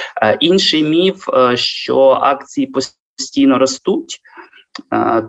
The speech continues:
тут, е, треба робити багато оговорок, бо, наприклад, з двохтисячного по дві тисячі десятий рік акції не виросли американські, ну, тобто нуль був за десять років.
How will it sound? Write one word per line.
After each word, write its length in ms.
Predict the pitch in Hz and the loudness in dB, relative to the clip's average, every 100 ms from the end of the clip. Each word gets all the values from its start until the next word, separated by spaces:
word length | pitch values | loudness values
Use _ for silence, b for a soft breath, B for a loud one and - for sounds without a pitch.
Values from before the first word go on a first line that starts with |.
| - | -2
тут, 400 | 147 147 139 - | 2 2 -2 -4
е, 180 | - 113 | -2 0
треба 360 | - 135 127 | 2 2 4
робити 380 | 127 127 135 127 | 2 2 2 0
багато 480 | 117 120 127 - 117 | 0 2 0 0 -2
оговорок, 640 | 120 139 175 214 180 - | 0 2 2 4 2 0
бо, 260 | 113 120 120 | -4 -2 0
наприклад, 580 | 120 - 143 143 127 110 | 0 2 0 2 -2 -2
з 160 | 110 | -12
двохтисячного 840 | 113 131 135 143 165 123 - 123 117 | -4 -4 0 0 0 -2 -2 0 0
по 120 | 123 | -2
дві 160 | 113 123 | -2 -2
тисячі 360 | 127 123 - | 0 -2 -4
десятий 460 | 113 - 123 - 127 | -6 -2 0 0 0
рік 220 | 196 190 | 0 0
акції 580 | 131 - - 123 117 117 | -2 -2 -10 -6 -2 0
не 260 | 110 117 | 2 2
виросли 440 | 120 120 104 - 107 | 2 2 2 -2 -2
американські, 560 | 110 107 98 98 - - | -2 0 -2 -2 -8 -8
ну, 80 | 117 | -6
тобто 280 | 110 - | -4 0
нуль 240 | 120 143 107 | 4 4 2
був 260 | 101 101 | 0 -4
за 160 | 95 95 | -4 -6
десять 440 | 101 101 - - | -2 -4 -6 -8
років. 360 | - 107 - - | -2 -2 -2 -14